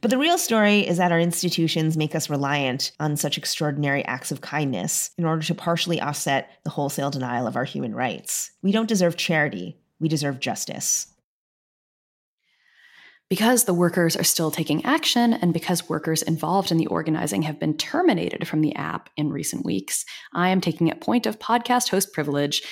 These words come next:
Speaker 2: and arguing an article that came out in August, but that I only read this week. Titled How Migrant Riders for the Gorillas Delivery Startup Are Reigniting the Fight for Labor Rights in Germany by Asiya Ahmed at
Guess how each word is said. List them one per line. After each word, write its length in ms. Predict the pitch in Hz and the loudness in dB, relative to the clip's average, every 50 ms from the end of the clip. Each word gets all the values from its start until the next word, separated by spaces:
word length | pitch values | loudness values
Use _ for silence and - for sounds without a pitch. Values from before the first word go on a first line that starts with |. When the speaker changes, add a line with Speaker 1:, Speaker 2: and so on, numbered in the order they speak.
| - - | -8 -4
Speaker 2:
and 180 | - 170 175 - - | -2 -2 0 0 0
arguing 340 | 190 202 208 190 208 208 | 0 2 2 2 2 2
an 80 | 220 202 | 2 2
article 400 | - 156 147 156 151 156 151 151 | 0 0 -2 -2 -2 -2 -2 -2
that 140 | 147 151 - | -2 -4 -4
came 240 | - - 185 190 185 | -4 -2 0 2 2
out 120 | 185 185 | 2 2
in 120 | 196 - | 0 0
August, 480 | - 147 135 139 139 143 156 - - - | -2 -2 -4 -4 -4 -4 -6 -6 -4 -4
but 100 | 151 - | -4 -4
that 100 | 143 143 | -2 0
I 140 | 156 175 170 | 0 2 2
only 260 | 156 180 202 214 214 | 2 2 2 2 2
read 280 | 202 196 196 202 185 165 | 2 0 0 -2 -2 -2
this 240 | - 185 - - | -2 -2 -2 -2
week. 320 | 143 - - - _ - - _ - - _ _ _ _ _ _ _ _ _ _ _ - _ - | -4 -6 -6 -8 _ -20 -20 _ -20 -20 _ _ _ _ _ _ _ _ _ _ _ -20 _ -6
Titled 420 | - 247 254 254 247 240 240 220 - - | 0 2 2 4 4 4 2 2 0 -2
How 240 | - - 220 220 | -2 2 4 4
Migrant 520 | 214 196 214 247 294 277 285 277 - 139 - | 4 4 4 4 4 4 4 4 2 2 2
Riders 360 | 165 156 156 160 160 175 - | 0 0 2 2 0 0 0
for 120 | - 190 | 0 -2
the 60 | 175 165 | -2 -2
Gorillas 420 | 156 165 170 208 233 233 226 208 | 0 0 2 2 4 4 2 2
Delivery 400 | 185 165 170 190 185 185 175 170 | 2 0 0 0 0 0 0 0
Startup 420 | - - 156 165 170 160 143 143 - - | 0 0 -2 -2 0 0 -2 -2 -2 -4
Are 100 | 160 151 | -4 -2
Reigniting 640 | - 202 233 240 185 175 170 170 185 180 151 147 | 0 2 2 2 2 2 2 2 2 2 0 0
the 80 | - - | -2 -2
Fight 260 | - 175 175 - - | -2 -2 -2 -2 -4
for 140 | - 151 143 | -4 -4 -2
Labor 320 | 143 156 170 165 156 151 | 0 0 0 0 0 -2
Rights 320 | 92 82 90 - - - | -2 -2 -4 -4 -4 -2
in 100 | 143 151 | -2 0
Germany 480 | 143 156 180 196 170 131 - - - 175 - - - _ - | 0 0 0 0 0 0 -2 -4 -8 -10 -12 -16 -16 _ -6
by 160 | 135 139 - | -6 -4 -4
Asiya 460 | - 170 - - - 175 175 180 180 - - | -4 -4 -4 -2 0 0 0 0 0 -2 -4
Ahmed 500 | 156 - - - 151 139 139 139 - - - | -6 -6 -6 -6 -4 -4 -4 -4 -6 -8 -8
at 220 | - - - - | -8 -8 -8 -10